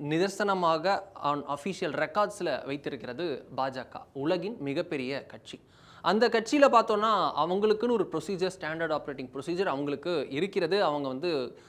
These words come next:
தேசிய தலைவரை தேர்வு செய்வதற்கு குறி-, குறிப்பா சொல்லணும்னா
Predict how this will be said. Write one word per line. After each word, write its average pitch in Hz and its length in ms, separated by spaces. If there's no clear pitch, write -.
தேசிய 196 340
தலைவரை 143 460
தேர்வு 143 260
செய்வதற்கு - 440
குறி-, 196 280
குறிப்பா 190 340
சொல்லணும்னா 165 260